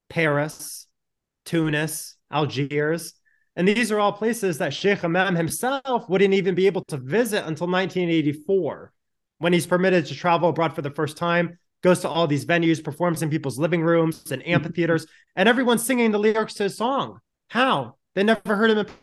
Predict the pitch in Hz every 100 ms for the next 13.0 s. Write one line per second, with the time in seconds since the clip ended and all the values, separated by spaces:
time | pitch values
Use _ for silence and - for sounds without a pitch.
0 | - 233 240 151 117 107 _ _ - 180
1 | 180 143 185 180 175 156 208 202 - -
2 | 147 170 175 180 160 143 143 170 147 147
3 | 147 139 147 135 156 85 52 _ _ _
4 | _ _ - 175 175 180 226 226 220 196
5 | 190 196 220 160 143 135 131 151 - 185
6 | 147 143 160 156 151 147 - 156 - 226
7 | 202 170 143 120 175 233 254 240 233 -
8 | 202 185 - - 180 120 - 147 151 143
9 | 147 190 - 175 - 139 165 151 165 214
10 | - 139 113 120 151 151 147 131 143 131
11 | 127 127 123 117 - _ _ 156 170 156
12 | 160 165 220 214 151 156 147 151 147